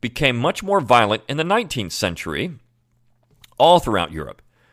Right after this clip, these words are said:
When you look at the revolutions of eighteen forty-eight, the violence inaugurated there was from the left. If you look at Russia, the left was the violent force, not just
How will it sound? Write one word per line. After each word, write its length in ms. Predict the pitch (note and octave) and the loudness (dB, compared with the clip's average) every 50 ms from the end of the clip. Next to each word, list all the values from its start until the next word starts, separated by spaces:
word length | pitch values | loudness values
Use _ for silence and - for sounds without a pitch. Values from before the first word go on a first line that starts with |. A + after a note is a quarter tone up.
| _ | _
When 120 | - - G#2 | -8 -6 -2
you 80 | A2 B2 | 0 2
look 160 | C#3 C#3+ - | 2 2 0
at 80 | C#3+ - | 0 -2
the 80 | B2 | 0
revolutions 600 | A#2 B2 C3+ C3+ B2 B2+ B2+ C3+ - - A#2+ G#2 | 2 4 4 4 4 2 2 0 0 -4 -6 -4
of 80 | A2+ A2+ | 0 0
eighteen 340 | B2 B2+ A#2+ - C3 A#2+ A2+ | 0 0 -2 -4 -8 -8 -8
forty-eight, 640 | - - C3 A#2+ A2 A2 A#2 D3 C#3 F#2 - - _ _ _ _ _ _ _ _ | -6 -4 -2 0 0 2 2 0 0 -2 -4 -10 _ _ _ _ _ _ _ _
the 100 | - - | -12 -12
violence 460 | E2 D2 - A2+ A#2+ B2+ C3 B2+ A#2 - | -6 0 2 2 2 2 0 -2 -2 -2
inaugurated 640 | A#2+ A#2 A#2 A#2+ A#2 B2 A#2+ B2 A#2+ A#2 A#2+ A2+ | 0 2 2 2 2 2 2 2 2 2 0 -2
there 360 | D3 D3 D3 A#2 - - - _ _ _ _ _ | 0 0 0 0 -4 -6 -12 _ _ _ _ _
was 160 | - G2 G2 - | -8 -8 -6 -4
from 180 | - F#2+ F2 | -4 -2 0
the 80 | F#2 G#2+ | 0 0
left. 460 | B2 D#3 F#3 F3 - - - - - _ _ _ _ _ _ _ _ _ _ _ _ _ _ _ _ _ _ _ _ _ _ _ - | 0 0 -2 -2 -4 -8 -12 -20 -20 _ _ _ _ _ _ _ _ _ _ _ _ _ _ _ _ _ _ _ _ _ _ _ -6
If 160 | - A#2 A2+ | -6 -4 -2
you 100 | B2 C3 | 0 0
look 200 | B2+ C#3+ C3+ - D#3 | 2 2 2 2 0
at 100 | - - | -2 2
Russia, 540 | A2+ C#3+ D#3 D#3+ - - F#2 - - - _ _ _ - | 4 4 4 4 2 -2 -2 -4 -4 -10 _ _ _ 0
the 120 | F#2+ A2+ | 0 0
left 600 | A#2 A#2+ C#3+ F#3 G#3+ F#3+ - - - - - - _ _ _ _ _ _ _ _ _ _ _ _ _ _ _ - | 2 2 0 0 0 0 -2 -6 -12 -20 -20 -20 _ _ _ _ _ _ _ _ _ _ _ _ _ _ _ -4
was 260 | F#2+ G#2+ A#2 A2+ G2+ | 2 4 4 4 4
the 100 | G2 G#2 | 0 -2
violent 480 | F#2 D#2+ F2+ A#2+ C3 C3+ A#2+ A2+ G2 - | 0 4 4 6 6 6 4 2 -2 -4
force, 560 | - - C3+ A#2+ E2 - - - - - - _ _ _ _ _ _ _ _ _ - | -6 -4 -2 -2 -2 -2 -4 -8 -12 -14 -14 _ _ _ _ _ _ _ _ _ -6
not 220 | G#2 B2 F3 A3 | -2 -2 -2 -2
just 400 | - - G#3 E3 C#3+ - - - | 0 2 2 2 2 0 -6 -10